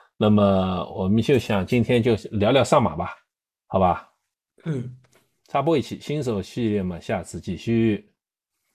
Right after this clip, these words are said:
Speaker 1: 嗯，Sky 先聊聊你的准备啊，对吧？我知道这次你也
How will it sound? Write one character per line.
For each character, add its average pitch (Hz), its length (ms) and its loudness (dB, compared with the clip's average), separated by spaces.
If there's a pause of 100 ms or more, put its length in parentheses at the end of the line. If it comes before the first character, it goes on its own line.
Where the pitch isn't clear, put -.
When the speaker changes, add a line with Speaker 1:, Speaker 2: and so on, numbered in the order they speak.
(920)
Speaker 1:
嗯， 98 120 -8 (760)
Sky - 240 4
先 139 160 4
聊 123 120 8
聊 127 120 8
你 104 140 6
的 98 340 4 (1500)
准 95 260 4
备 127 220 6
啊， 117 460 8 (800)
对 139 100 6
吧？ - 320 6
我 120 160 4
知 143 140 6
道 156 100 10
这 143 100 6
次 120 140 2
你 120 140 6
也 117 280 6